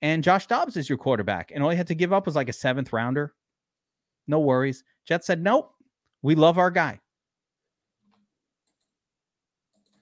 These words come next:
Carson Wentz called the Jets. He said, "Guys, I'm available. I don't have a team.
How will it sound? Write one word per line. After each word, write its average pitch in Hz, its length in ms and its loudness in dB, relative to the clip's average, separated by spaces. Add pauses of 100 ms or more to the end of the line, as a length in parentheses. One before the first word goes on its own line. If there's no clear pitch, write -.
(160)
Carson 190 340 4
Wentz 240 220 0
called 220 480 4
the 175 80 -2
Jets. - 560 -6 (400)
He 190 100 0
said, 180 180 -2
"Guys, 202 380 0 (180)
I'm 185 240 0
available. 196 380 2
I 131 80 2
don't 151 140 0
have 156 120 -4
a 160 40 -6
team. 240 320 -14